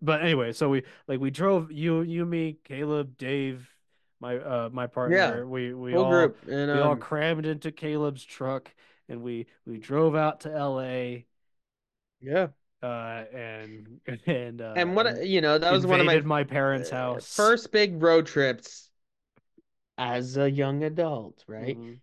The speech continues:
Speaker 2: And first big road trips that wasn't to s-, well, you to see family, I guess, partially,
Speaker 1: Yeah.
Speaker 2: but for a concert. Like, it
Speaker 1: No,
Speaker 2: was an
Speaker 1: yeah, that's
Speaker 2: event. It was, like, a big thing.
Speaker 1: Yeah.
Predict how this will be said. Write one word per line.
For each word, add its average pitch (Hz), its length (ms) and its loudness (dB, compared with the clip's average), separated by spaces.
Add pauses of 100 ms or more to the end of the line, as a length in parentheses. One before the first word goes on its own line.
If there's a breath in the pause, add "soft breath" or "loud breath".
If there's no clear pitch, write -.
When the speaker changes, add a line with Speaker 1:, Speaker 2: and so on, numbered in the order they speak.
(120)
Speaker 2:
And 117 260 -6
first 151 380 0
big 151 180 0
road 147 300 4
trips - 760 -2 (2250)
that 139 220 -4
wasn't 156 340 0
to - 100 -8
s-, - 300 -16
well, 160 380 2
you 185 480 4
to 131 140 -4
see 123 220 0
family, 107 400 -2
I 104 40 -4
guess, 104 220 -6
partially, 110 440 -4
Speaker 1:
Yeah. - 20 -2
Speaker 2:
but 110 200 -4 (300 loud breath)
for 135 200 0
a 110 80 -4
concert. 117 760 -2
Like, 120 200 -2
it 156 120 6
Speaker 1:
No, - 20 6
Speaker 2:
was 147 160 6
an 131 120 2
Speaker 1:
yeah, 131 220 0
that's 127 340 -2
Speaker 2:
event. 101 200 -4
It 120 80 0
was, 123 120 0
like, 131 160 0
a 131 60 0
big 147 260 0
thing. 117 320 2
Speaker 1:
Yeah. 90 100 -14